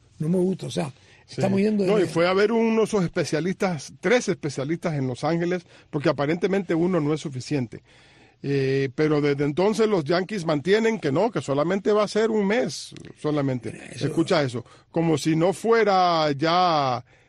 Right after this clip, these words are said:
Speaker 2: el veinte por ciento de la temporada regular, que es lo que se va a perder. Pero bueno, vamos a ver qué pasa.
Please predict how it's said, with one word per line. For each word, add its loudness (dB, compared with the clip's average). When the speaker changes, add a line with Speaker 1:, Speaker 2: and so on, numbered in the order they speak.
Speaker 2:
el 0
veinte 0
por -2
ciento 2
de 2
la 2
temporada 0
regular, 0
que -4
es 0
lo 0
que -6
se -4
va 2
a -2
perder. -2
Pero 2
bueno, 2
vamos 2
a 4
ver 2
qué -2
pasa. 0